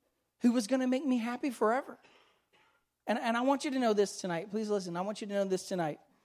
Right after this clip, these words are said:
The role of the person you're dating, the role of the person that you're in a relationship with is not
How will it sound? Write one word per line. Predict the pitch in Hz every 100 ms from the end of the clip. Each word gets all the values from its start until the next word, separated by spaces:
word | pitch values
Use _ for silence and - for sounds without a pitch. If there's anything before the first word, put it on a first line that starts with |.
| _ _ _ -
The | 190
role | 190 202 220 269 277
of | 339 202
the | 190
person | - 226 240 - 247 226 226 _ _ -
you're | 196
dating, | 170 180 147 139 - _ _ _ _ _ -
the | 170
role | 190 214 247 254 294
of | 208
the | 185
person | 190 240 226 240 233
that | 196 190
you're | 202 214
in |
a | 208
relationship | 190 185 185 180 180 180 185 180
with | 170 160 151 - _ _ _ _ -
is | 185 175
not | 180 208 233